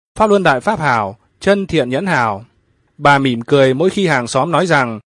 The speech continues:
"Bà thật may mắn vì có một cô con dâu tốt bụng. Tôi là một giáo viên, tôi sẽ làm bất cứ việc gì mà cấp trên của tôi yêu cầu."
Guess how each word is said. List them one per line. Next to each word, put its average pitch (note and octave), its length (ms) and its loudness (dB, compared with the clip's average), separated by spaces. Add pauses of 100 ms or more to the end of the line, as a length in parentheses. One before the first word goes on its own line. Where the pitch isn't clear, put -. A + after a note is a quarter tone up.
(160)
"Bà C#3 160 2
thật C#3+ 200 -2
may F3+ 200 0
mắn E3+ 260 0
vì - 160 -2
có F3 100 0
một D3 220 -2
cô F3+ 160 2
con F3+ 200 0
dâu F3 200 2
tốt G#3+ 180 2
bụng. D#3 260 2 (880)
Tôi G3 140 6
là D#3+ 60 4
một C#3 160 0
giáo C#3 200 2
viên, F#3 380 2 (360)
tôi F#3+ 140 2
sẽ G3+ 120 -2
làm C#3 180 0
bất G3+ 180 -2
cứ E3+ 160 2
việc C#3 200 0
gì B2 240 -2
mà A#2+ 120 -2
cấp - 220 -2
trên F#3 220 0
của A#2 100 -2
tôi F3 180 2
yêu F3+ 180 2
cầu." A#2 400 2